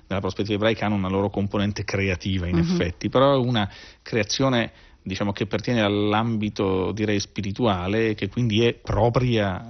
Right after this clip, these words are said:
Speaker 1: del tempo sabbatico.
Speaker 2: E, e se si pote-, se si dovesse scrivere,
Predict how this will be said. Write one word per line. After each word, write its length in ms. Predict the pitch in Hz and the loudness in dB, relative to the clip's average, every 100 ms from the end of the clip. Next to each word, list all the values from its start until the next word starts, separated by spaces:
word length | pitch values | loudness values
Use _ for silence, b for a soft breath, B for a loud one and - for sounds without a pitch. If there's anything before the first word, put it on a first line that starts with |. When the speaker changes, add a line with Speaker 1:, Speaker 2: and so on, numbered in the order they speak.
| 117 | -8
Speaker 1:
del 360 | 104 92 90 90 | -6 -6 -6 -6
tempo 300 | 104 92 101 | -6 -6 -6
sabbatico. 640 | 98 90 78 85 - - - - - - | -6 -4 -6 -8 -12 -14 -16 -20 -12 -4
Speaker 2:
E, 120 | 175 | -2
e 120 | - 180 | -2 -2
se 160 | 190 | -2
si 160 | 190 185 | -2 -2
pote-, 340 | 180 180 180 - | 0 0 0 0
se 160 | - | -4
si 100 | 175 | 0
dovesse 380 | 180 190 196 190 | 2 2 2 -2
scrivere, 720 | - - 202 202 185 180 - | -4 -2 0 2 2 2 0